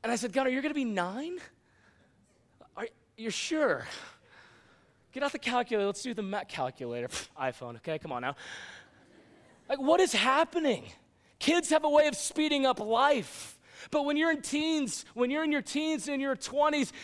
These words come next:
you think that life is gonna go on forever. Death is certain. Life is short. Number three, eternity is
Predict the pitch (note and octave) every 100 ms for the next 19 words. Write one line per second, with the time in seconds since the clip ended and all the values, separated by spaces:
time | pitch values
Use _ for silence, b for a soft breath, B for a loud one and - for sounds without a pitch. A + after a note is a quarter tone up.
0 | - B3 - C#4 C4 B3 A#3+ B3 C#4 C4+
1 | - B - A#3 B3+ A#3 A3+ A3+ A#3 A#3
2 | A3+ B - A3+ G3+ G#3+ F#3 F3 C3+ -
3 | - _ _ _ _ _ _ _ B F3
4 | C4 C4+ C4 B3+ - - B3+ B3 - G3+
5 | D#3+ B B G#3+ A#3+ B3 C4 - - -
6 | A#3+ - - B3+ A#3+ A3+ A3+ A3 G3 -
7 | A#3 A#3+ G#3+ D3 - _ _ b b b
8 | - A3 - B3 C4 C4 - C4+ B3+ A#3+
9 | B - A#3 A#3+ A#3 A#3 F3+